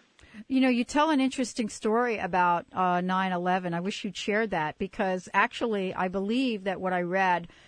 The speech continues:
was that you actually did not have access to the world during those, uh, those first days.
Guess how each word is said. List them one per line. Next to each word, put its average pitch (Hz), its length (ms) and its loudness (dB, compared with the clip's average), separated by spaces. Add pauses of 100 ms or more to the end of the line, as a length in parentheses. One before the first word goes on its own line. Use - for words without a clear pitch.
(200)
was 190 240 2
that 175 420 0
you 226 400 0
actually 208 560 0
did 196 160 -2
not 190 220 2
have 185 180 -2
access 180 560 -2
to 170 380 -2
the 165 100 0
world 185 480 0
during 180 320 -2
those, 175 320 -4
uh, 156 300 -6
those 175 380 -4
first - 520 -4
days. 175 600 -4